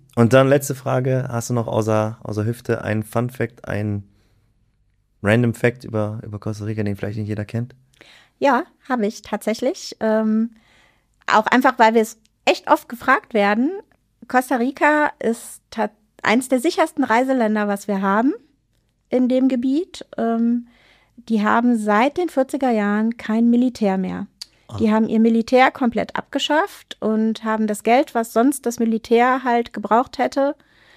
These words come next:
Speaker 2: in die, ähm, Bildung gesteckt.
Speaker 1: So darf's gehen, Herr Merz, um mal politisch zu werden.
Speaker 2: <laughs>
Speaker 1: Ja, wusst, ja, das ist doch mal ein fantastischer Fakt. Cool. Dann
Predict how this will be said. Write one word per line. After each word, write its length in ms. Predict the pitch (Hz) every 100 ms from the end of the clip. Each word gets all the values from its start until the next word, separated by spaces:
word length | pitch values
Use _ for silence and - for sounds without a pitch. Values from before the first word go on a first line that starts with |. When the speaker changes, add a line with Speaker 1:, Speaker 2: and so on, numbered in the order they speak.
| _ _ -
Speaker 2:
in 260 | 226 233
die, 280 | 226 220 226
ähm, 400 | - 214 220 233 -
Bildung 240 | 339 254
gesteckt. 420 | 208 - - - _ _ _ _ _ _ _ _ _ _ _ _ _ _ _ _
Speaker 1:
So 320 | 107 117 143
darf's 320 | 120 131 131
gehen, 440 | 135 120 98 85 - _
Herr 220 | 104 98
Merz, 520 | 101 95 95 - - _ _ _ -
um 60 | 98
mal 100 | 98
politisch 340 | 117 110 107 -
zu 140 | 104
werden. 280 | 101 95 87 233
Speaker 2:
<laughs> 60 | 269 - - 285 - - _ - _ _ _ _ _ _ _ -
Speaker 1:
Ja, 260 | 120 196
wusst, 180 | 247 247
ja, 180 | 208 208
das 240 | - 120 131
ist 60 |
doch 80 | 165
mal 160 | 156 147
ein 100 | 143
fantastischer 500 | 147 147 139 135 135
Fakt. 300 | 147 135 - _ _ _ _ _ _ - -
Cool. 220 | 120 - - _ _ _ _ _ -
Dann 380 | 117 160 214